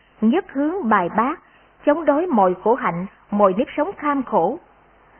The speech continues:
Thưa các tôn giả, Thế Tôn không chỉ trích mọi khổ hạnh, không nhất hướng bài bác, chống đối mọi khổ hạnh, mọi nếp sống kham khổ. Thưa các tôn giả,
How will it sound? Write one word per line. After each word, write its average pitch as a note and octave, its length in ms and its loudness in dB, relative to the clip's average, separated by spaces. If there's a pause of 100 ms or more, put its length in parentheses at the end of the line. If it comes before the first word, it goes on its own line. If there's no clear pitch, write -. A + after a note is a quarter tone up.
(720)
Thưa B3+ 100 4
các C#4 260 -6
tôn A3 240 2
giả, F3+ 320 -8 (840)
Thế D4 200 0
Tôn G#3+ 380 2
không B3+ 300 0
chỉ G#3+ 120 -4 (160)
trích E4+ 140 -2 (840)
mọi G3+ 280 4
khổ G3+ 220 2
hạnh, F#3 360 -4 (680)
không A3+ 260 2
nhất C4 240 0
hướng D4 480 -4
bài G3+ 300 2
bác, A#3+ 440 -4
chống C4+ 260 0
đối C4+ 220 2
mọi F#3+ 300 2
khổ G3 200 0
hạnh, F3+ 320 -4 (340)
mọi G3 240 2
nếp A#3 160 -2 (100)
sống D4 140 -4 (120)
kham A#3 280 -2
khổ. F3+ 380 0 (1000)
Thưa C4+ 200 2
các C#4+ 200 -6
tôn A#3 240 4
giả, F#3 320 -6